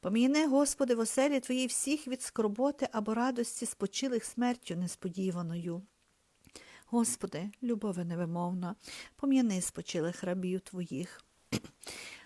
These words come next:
Винні ми в бідах світу, в стражданні безсловесних тварин, у болістях і муках непорочних немовлят. Бо гріхопадінням людей зруйнувалося блаженство і краса всіх істот.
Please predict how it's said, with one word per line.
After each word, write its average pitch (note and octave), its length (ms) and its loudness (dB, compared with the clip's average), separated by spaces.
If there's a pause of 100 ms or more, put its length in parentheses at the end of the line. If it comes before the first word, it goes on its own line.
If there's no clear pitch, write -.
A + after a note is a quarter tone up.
(120)
Винні C#4 380 4
ми A3+ 180 4
в - 20 -2
бідах A#3+ 340 0
світу, - 720 -6
в - 60 -14
стражданні B3+ 640 -2
безсловесних G#3 760 -4
тварин, F#3+ 560 -4 (180)
у F#3+ 120 -4
болістях A3 680 0
і G#3+ 40 0
муках A3 460 -2
непорочних G3 680 -4
немовлят. F#3+ 680 -2 (520)
Бо G#3+ 120 6
гріхопадінням B3 920 4
людей C4+ 360 6
зруйнувалося B3 680 2
блаженство A3 680 2
і G#3+ 60 2
краса G#3 460 -4
всіх C4+ 400 -8
істот. G3 500 -2